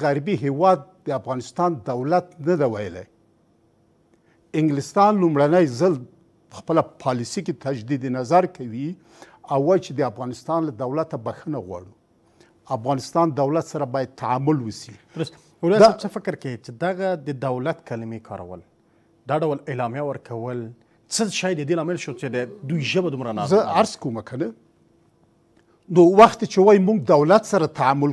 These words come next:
Speaker 1: کوو، چا سره تعامل کوي؟ د افغانستان اسلامي امارت سره تعامل کوي.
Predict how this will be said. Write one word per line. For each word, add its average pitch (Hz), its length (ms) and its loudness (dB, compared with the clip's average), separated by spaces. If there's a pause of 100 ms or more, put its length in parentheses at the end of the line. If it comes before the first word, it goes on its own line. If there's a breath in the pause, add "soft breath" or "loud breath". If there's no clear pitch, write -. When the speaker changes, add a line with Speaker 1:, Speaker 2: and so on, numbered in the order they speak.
Speaker 1:
کوو، 143 180 -8
چا 220 180 6
سره 214 240 -4
تعامل 190 380 0
کوي؟ 190 80 -6
د 139 180 0
افغانستان 147 580 -2 (120)
اسلامي 147 420 -4 (300)
امارت 143 420 0
سره 123 180 -6 (140)
تعامل 110 400 -10
کوي. 110 160 -18